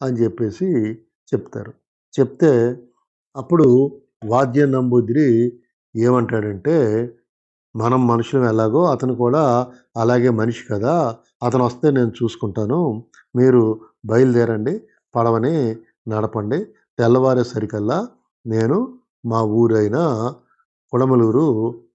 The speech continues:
వెళ్ళాలి, ఎందుకంటే అక్కడ పితృకార్యం నిర్వహించాలి, లేదంటే సమయం సరిపోదు" అని చెప్పేసి వాళ్ళని తొందర పెడతాడు.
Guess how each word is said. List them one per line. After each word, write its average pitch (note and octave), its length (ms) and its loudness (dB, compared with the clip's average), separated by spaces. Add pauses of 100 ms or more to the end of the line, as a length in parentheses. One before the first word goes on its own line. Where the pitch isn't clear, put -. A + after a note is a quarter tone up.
(100)
వెళ్ళాలి, G#2 720 -4 (280)
ఎందుకంటే A2+ 380 -2
అక్కడ A#2+ 160 -2 (100)
పితృకార్యం B2+ 760 -2 (320)
నిర్వహించాలి, G#2+ 1000 -4 (680)
లేదంటే A#2 800 0 (300)
సమయం A#2+ 680 0 (220)
సరిపోదు" A2+ 840 -2 (320)
అని B2 200 -4
చెప్పేసి A#2 560 0
వాళ్ళని A#2+ 640 0
తొందర B2 300 0
పెడతాడు. G2 480 -14